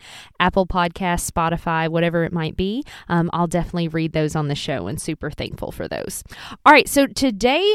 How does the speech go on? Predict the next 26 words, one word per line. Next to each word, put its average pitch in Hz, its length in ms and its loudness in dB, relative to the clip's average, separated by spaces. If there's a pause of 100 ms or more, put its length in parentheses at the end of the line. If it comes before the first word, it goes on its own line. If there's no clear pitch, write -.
(100)
we're 226 260 2
talking 190 560 -2
about 170 440 2
kind 262 220 -2
of 240 100 2
a 220 140 6
hot - 480 0
topic, 170 560 -2
one 170 280 0
that 170 140 0
a 170 120 2
lot 165 480 2
of 170 260 2
my 156 420 -2
guests 170 440 0
traveling 202 680 2
with 175 160 0
Fantastical 165 680 -2
Vacations 175 760 -2
ask 196 340 0
me, 208 240 2 (420)
"Do 254 380 2
I 202 140 4
need 180 340 6
a 165 100 -2
car?" - 520 0